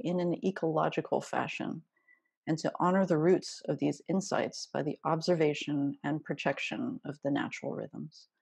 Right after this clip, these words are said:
So I think that really speaks to your, uh, your paradigm, your point of view as a, as an environmentalist and ecologist,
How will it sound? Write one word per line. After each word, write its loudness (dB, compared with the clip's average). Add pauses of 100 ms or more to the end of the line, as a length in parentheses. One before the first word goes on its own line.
(1000)
So 0
I 6
think 4
that 6 (1160)
really 10
speaks 4
to 4 (140)
your, 6
uh, -6 (100)
your 0
paradigm, 2
your 0
point -2
of 2
view 6
as 2
a, -4 (100)
as -6
an -2
environmentalist 2
and -4
ecologist, 0